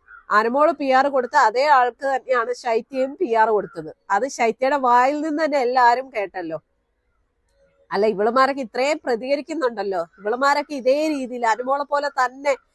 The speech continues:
പി ആർ കൊടുത്തിട്ടാണ് ബിഗ് ബോസിനകത്തേക്ക് പോയിരിക്കുന്നത്. എന്നിട്ട് എന്തുകൊണ്ട് പി ആർ കൊടുത്തിട്ടും അതിനകത്ത് നിന്ന്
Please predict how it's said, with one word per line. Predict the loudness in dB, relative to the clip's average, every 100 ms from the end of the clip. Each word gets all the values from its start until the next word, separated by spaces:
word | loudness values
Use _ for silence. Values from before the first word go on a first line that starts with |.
| _ _ -2
പി | 4
ആർ | 4
കൊടുത്തിട്ടാണ് | 6 0 0 -2 -2
ബിഗ് | -4 -4
ബോസിനകത്തേക്ക് | 0 0 -2 -2 0 -2 -2 -4
പോയിരിക്കുന്നത്. | 0 2 0 -4 -8 -8 -10
എന്നിട്ട് | -10 -8 -4
എന്തുകൊണ്ട് | -4 -4 -4 0 0 -2 -2 -2 -2 _
പി | -6 0
ആർ | 2 2
കൊടുത്തിട്ടും | 0 0 -2 -6 0 0
അതിനകത്ത് | 0 -4 -4 -8
നിന്ന് | -6 -6